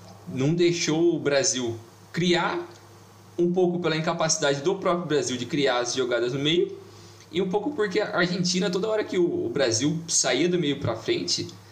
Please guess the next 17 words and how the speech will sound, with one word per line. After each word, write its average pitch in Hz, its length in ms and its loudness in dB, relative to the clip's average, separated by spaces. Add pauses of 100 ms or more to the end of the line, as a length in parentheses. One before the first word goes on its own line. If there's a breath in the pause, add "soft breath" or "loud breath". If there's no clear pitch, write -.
(220 loud breath)
vinha 156 280 2
pelo 190 200 2
menos 208 240 2
uns 311 200 0
três 180 360 2
da 196 80 2
Argentina 180 460 0
com - 120 -6
uma 370 100 0 (400)
voadora, 175 720 2
os 214 80 -4
caras 208 200 -2
quebrando 180 400 0 (140)
tudo, 208 380 -2 (480 loud breath)
principalmente 202 380 2
depois 349 320 2
que - 180 -2